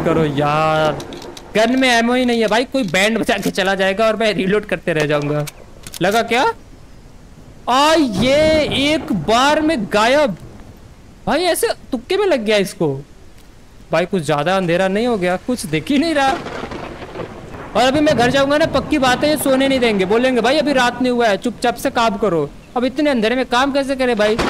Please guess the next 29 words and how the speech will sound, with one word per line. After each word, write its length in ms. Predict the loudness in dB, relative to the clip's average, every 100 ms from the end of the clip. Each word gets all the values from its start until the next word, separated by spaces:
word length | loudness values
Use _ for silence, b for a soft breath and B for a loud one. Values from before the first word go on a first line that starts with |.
| -4 -4 0
सोने 240 | 2 2
भी 120 | 2 2
नहीं 120 | 2
देते, 240 | 2 2
ज़बरदस्ती 560 | 0 0 0 -2 0 0
का 120 | 2
है 120 | 2
इनका, 240 | 0 0 -2
कुछ 260 | -2 -2
भी 140 | -2 0
करवाते 420 | 2 2 2 0
हैं 100 | 0
ये। 240 | 0 -2 -4 -16 -20 -16 -2
आ, 280 | 0 2 2
ये 640 | 0 -4 -2 0 2 0 -2
घर 260 | -2 0 0
की 160 | 0
लाइट 320 | 0 2 0 -2
किसने 260 | -2 0
बंद 220 | 0 -2
कर 140 | -2 -4
दी 100 | -2
भाई? 240 | 0 -2
पहले 340 | -2 -2 0 0
लाइट 280 | 0 0
ऑन 180 | -2 -2
करो। 260 | -2 -2 -2 -4 -8 -10 -12 -12 -12 -12 -14 -6
ओ 460 | -2 2 2 2 2
भाई, 960 | -2 -2 0 2 2 0 0 -2 -4